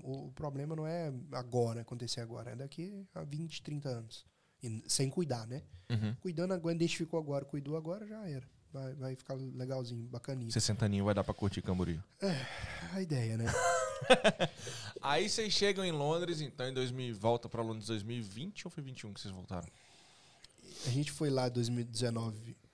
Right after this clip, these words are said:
Speaker 1: é, pra dois mil e vinte, né? Voltamos em dezembro de dois mil e vinte para dois mil e vinte e um.
Speaker 2: Uhum.
Speaker 1: Voltamos, ficamos presos lá por causa dessas questões da compra do imóvel, né? Essa minha questão de saúde e tal.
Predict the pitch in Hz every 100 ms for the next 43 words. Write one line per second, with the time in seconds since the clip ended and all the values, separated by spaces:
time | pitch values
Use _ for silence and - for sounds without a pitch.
0 | - 120 113 110 110 113 123 - _ -
1 | 117 120 110 117 110 117 196 - - 147
2 | 143 - - - 123 117 - 139 190 170
3 | 143 127 123 117 127 214 208 190 _ -
4 | - 117 120 117 120 117 117 113 - -
5 | 131 139 127 120 120 120 120 123 156 151
6 | 220 202 180 175 151 143 147 - 156 -
7 | 135 143 147 - 135 135 135 123 123 123
8 | - 131 120 123 123 127 - 123 - 123
9 | 120 - _ - - - - - 101 -
10 | 135 151 143 120 113 113 123 143 143 127
11 | 117 117 127 147 127 - 120 117 117 120
12 | - 120 - 117 113 147 165 139 131 139
13 | -